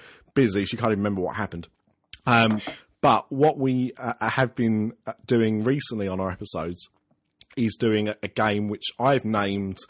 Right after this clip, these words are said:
um, I Have Never, I Would Never Again, based upon Amanda's ingenious idea a few episodes ago to talk about things that we have done, uh, have never done, uh, at Disney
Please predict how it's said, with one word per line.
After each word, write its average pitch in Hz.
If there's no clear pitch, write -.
um, 98
I 120
Have 101
Never, 98
I 101
Would 95
Never 98
Again, 87
based 127
upon 110
Amanda's 104
ingenious 147
idea 104
a 92
few 101
episodes 95
ago 87
to -
talk 107
about 95
things 98
that -
we 98
have 117
done, 98
uh, 101
have 104
never 131
done, 82
uh, 87
at -
Disney 90